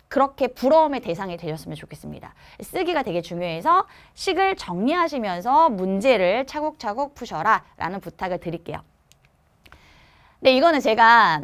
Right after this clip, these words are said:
음, 우리 친구들한테 맨날 하는 말이야. 제가 이제 학원에서 우리 친구들을 만나서 상담을 할 때 대부분의 이제 한 뭐 열 명을 상담을 한다 하면 그 열의 아홉은 조급한 마음이 있어요.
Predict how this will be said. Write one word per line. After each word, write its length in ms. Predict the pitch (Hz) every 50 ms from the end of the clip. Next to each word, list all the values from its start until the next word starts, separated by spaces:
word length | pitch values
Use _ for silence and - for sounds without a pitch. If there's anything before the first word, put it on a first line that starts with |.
| - -
음, 380 | - 190 185 185 185 180 180 -
우리 140 | - 202 214
친구들한테 500 | 208 - 403 415 415 370 320 294 262 233
맨날 380 | 196 175 180 175 185 220 220 220
하는 240 | 247 339 381 403 392
말이야. 720 | 370 294 226 185 165 156 151 156 160 156 156 156 147 143 151
제가 220 | - 196 190 196
이제 160 | 170 160 156 156
학원에서 680 | 170 - 311 320 381 381 370 330 302 262 285 240 226
우리 140 | 190 170 165
친구들을 380 | - 302 302 294 262 240 220
만나서 960 | 175 139 139 151 165 180 180 175 165 160 156 151 151 - 262 294 302 311 302 302
상담을 500 | 302 320 330 320 320 311 294 262 233 240
할 140 | 262 262 247 247
때 300 | 247 254 240 196 - - - - - - - -
대부분의 1080 | - 202 226 240 330 330 311 311 311 302 302 294 285 277 277 262 247 226 185 160 -
이제 160 | 180 - 190 185
한 280 | 208 262 262 233 202
뭐 200 | 165 156 156 156
열 240 | 160 156 170 190 220
명을 260 | 277 359 370 349 302
상담을 420 | 269 262 233 214 196 185 175 170 180
한다 300 | 185 175 156 151 143 - - - - -
하면 240 | - 349 370 - - -
그 280 | - - 240 277 247 180
열의 240 | 160 196 277 294
아홉은 720 | - - 135 - - 247 320 330 269 254 320 320 240 156 - - - - _ _
조급한 520 | - - 247 294 320 392 381 - 392 370 349
마음이 340 | - 160 165 175 208 262 220
있어요. 360 | 160 - - - 131 120